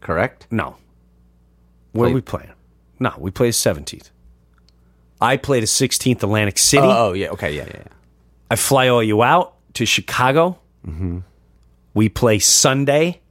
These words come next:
Speaker 2: in Chicago, early set.
Speaker 1: Yeah.
Speaker 2: Like, one after, so early set. Then the next night is our first, um,
Speaker 1: Knitting Factory.
Speaker 2: Knitting Factory gig.
Speaker 1: Yeah.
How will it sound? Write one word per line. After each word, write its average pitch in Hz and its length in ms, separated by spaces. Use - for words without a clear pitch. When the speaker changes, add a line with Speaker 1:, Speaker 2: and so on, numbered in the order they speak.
Speaker 2:
in 101 100
Chicago, 135 760
early 120 320
set. 104 460
Speaker 1:
Yeah. 85 280
Speaker 2:
Like, 98 120
one 104 260
after, 107 380
so 147 180
early 123 360
set. 73 320
Then 117 240
the 120 80
next 117 300
night 117 160
is 110 120
our 107 100
first, - 600
um, 85 720
Speaker 1:
Knitting 87 260
Factory. - 380
Speaker 2:
Knitting 113 260
Factory 78 340
gig. - 280
Speaker 1:
Yeah. 71 240